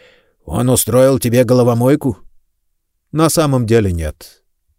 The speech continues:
Роберт засунул руку в воду и почти сразу ее отдернул. Ну, просто кипяток.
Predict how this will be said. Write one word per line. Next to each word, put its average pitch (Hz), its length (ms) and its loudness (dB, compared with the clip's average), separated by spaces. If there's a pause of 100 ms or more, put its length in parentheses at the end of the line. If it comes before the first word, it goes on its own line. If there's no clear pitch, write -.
(140)
Роберт 113 460 0
засунул 113 480 0
руку 110 260 -2
в 98 60 -4
воду 131 340 0
и 113 80 0
почти 101 360 -8
сразу 107 420 -4
ее 98 320 -2
отдернул. 90 640 -8 (420)
Ну, 90 160 -8
просто - 380 -8
кипяток. - 540 -18